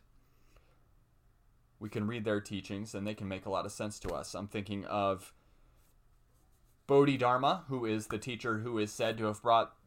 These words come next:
the Zen tradition to China. He traveled from India to China, and he saw the Buddhists he saw around were not meditating. They were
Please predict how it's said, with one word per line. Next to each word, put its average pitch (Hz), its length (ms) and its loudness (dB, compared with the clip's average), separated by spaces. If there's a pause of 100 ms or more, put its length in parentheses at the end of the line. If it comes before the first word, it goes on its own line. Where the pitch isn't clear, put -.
(140)
the 113 100 -2
Zen 110 220 0
tradition 110 480 -2
to 104 140 -6
China. 160 480 0 (480)
He 131 420 2 (600)
traveled 135 560 6 (340)
from 107 320 2
India 104 420 2
to 98 140 -10
China, 113 520 2
and 113 140 -4
he 123 140 -6
saw 104 540 6 (2000)
the 120 120 -4
Buddhists 127 520 -4
he 135 80 -4
saw 127 320 4
around 113 420 0
were 104 120 -4
not 120 180 -4
meditating. 101 680 -4
They 104 180 2
were 101 480 2